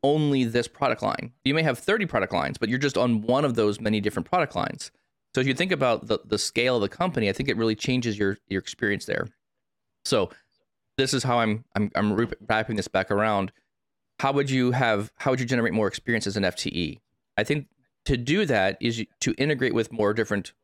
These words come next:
uh, different comp-, different departments of the business as you can. Um, also, I think as an F T E, when you get to s-, companies of larger scales, they typically have some sort of learning or training path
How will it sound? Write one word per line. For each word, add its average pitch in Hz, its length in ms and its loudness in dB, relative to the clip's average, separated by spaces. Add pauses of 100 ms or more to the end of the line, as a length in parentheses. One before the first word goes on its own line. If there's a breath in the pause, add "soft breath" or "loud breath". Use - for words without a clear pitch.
(240)
uh, 98 120 0
different 120 440 -2
comp-, - 320 -6 (160)
different 120 220 -2
departments 117 480 -2
of 110 160 -8
the 104 140 2
business 113 480 -2
as 107 220 0
you 101 120 2
can. 151 380 -2 (580)
Um, 107 320 2
also, 127 420 2
I - 80 0
think 127 300 -2
as 120 120 -2
an 107 60 0
F 104 140 0
T - 100 -6
E, 117 260 0 (800 loud breath)
when 131 160 2
you 131 80 2
get 156 160 0
to 139 180 0 (100)
s-, - 120 -10
companies 135 360 -2
of 110 120 -2
larger 107 280 2
scales, 127 380 0
they 123 80 0
typically 156 400 -2
have 143 180 2
some 135 140 -6
sort 117 180 -2
of 104 120 0
learning 117 440 2
or 117 80 -2
training 120 380 -2
path 160 380 -2